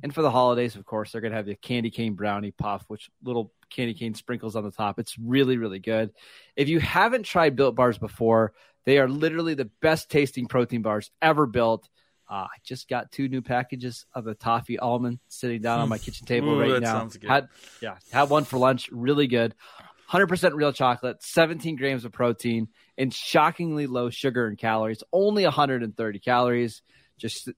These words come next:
Speaker 1: sink your teeth into that first bite, and your life will be changed forever. You've gotta try them right now. Go try, again, my favorite, the toffee almond. Get fifteen percent off your order right now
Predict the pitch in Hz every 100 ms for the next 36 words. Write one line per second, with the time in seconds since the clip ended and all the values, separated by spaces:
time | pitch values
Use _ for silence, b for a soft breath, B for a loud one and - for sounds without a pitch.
0 | - - 151 139 143 - 131 127 117 113
1 | 101 - 123 - 117 113 113 - - 107
2 | 104 101 110 117 - 110 107 - 113 107
3 | - - 147 165 156 143 b b b b
4 | 113 104 151 156 147 135 131 120 113 113
5 | 120 113 110 147 - 170 127 - 127 104
6 | 120 131 117 107 98 - - 113 104 107
7 | 101 101 104 - 139 - 226 233 247 180
8 | 170 151 135 - 123 135 131 123 139 143
9 | 131 120 117